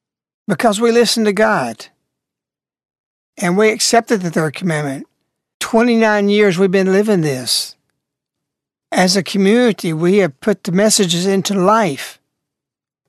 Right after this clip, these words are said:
There's no other community has done this. Our Lady has set us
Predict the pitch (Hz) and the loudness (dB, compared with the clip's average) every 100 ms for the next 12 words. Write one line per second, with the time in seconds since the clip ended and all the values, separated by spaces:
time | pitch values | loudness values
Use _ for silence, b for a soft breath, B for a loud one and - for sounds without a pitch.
0 | - 160 175 185 214 214 - 202 208 208 | -4 -2 0 0 0 -2 -2 0 2 2
1 | 185 156 151 175 185 139 120 - - _ | -2 -4 -2 0 0 -2 -4 -6 -6 _
2 | _ _ _ 202 170 196 208 190 - 202 | _ _ _ -4 -2 0 0 0 0 0
3 | 185 175 - | 2 0 -4